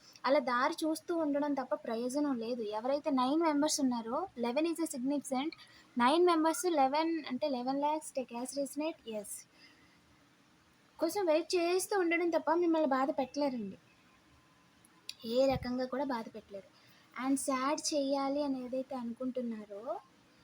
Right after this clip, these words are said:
డబ్బులు ఇచ్చి కనిపించకుండా ఓల్డ్ పర్సన్ అండి, దారులు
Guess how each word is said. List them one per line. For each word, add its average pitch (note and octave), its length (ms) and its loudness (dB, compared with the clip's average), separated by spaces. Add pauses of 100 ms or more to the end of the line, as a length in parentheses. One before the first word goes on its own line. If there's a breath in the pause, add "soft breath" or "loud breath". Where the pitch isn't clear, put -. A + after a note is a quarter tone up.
(300 soft breath)
డబ్బులు A#3+ 300 0
ఇచ్చి C4+ 480 -2
కనిపించకుండా A#3+ 840 -2
ఓల్డ్ B3 380 -4
పర్సన్ A#3+ 420 -8
అండి, A#3 380 -6 (880 soft breath)
దారులు C4 420 -2